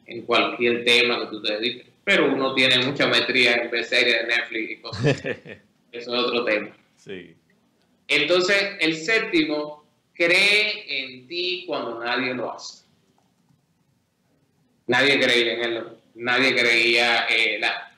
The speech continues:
Speaker 1: la industria se burlaba cuando él, por ejemplo, eh, compra Tesla, porque recuérdense que él no funda,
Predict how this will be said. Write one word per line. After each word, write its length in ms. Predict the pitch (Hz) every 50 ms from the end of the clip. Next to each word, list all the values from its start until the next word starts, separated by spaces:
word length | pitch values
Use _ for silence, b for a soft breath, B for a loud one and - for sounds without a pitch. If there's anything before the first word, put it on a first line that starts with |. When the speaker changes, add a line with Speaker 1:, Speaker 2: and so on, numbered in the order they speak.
| _ _ -
Speaker 1:
la 120 | 120 127
industria 440 | 123 127 127 147 160 165 160 156 151 -
se 120 | - 143
burlaba 680 | 135 131 123 123 127 131 135 139 143 139 - - -
cuando 300 | - 117 113 117 117 120
él, 180 | 120 120 127 131
por 100 | 127 123
ejemplo, 560 | 123 123 127 123 127 127 117 117 - - _ _ _ _ _
eh, 680 | - 113 120 120 120 117 117 117 113 110 110 110 - -
compra 400 | - 131 135 131 131 131 123 120
Tesla, 300 | 123 123 123 123 127 131 123
porque 140 | 117 113 110
recuérdense 340 | 107 113 113 117 117 120 117
que 80 | 117
él 180 | 113 110 113 117
no 180 | 123 127 127 123
funda, 560 | - 123 120 120 120 117 113 113 - - -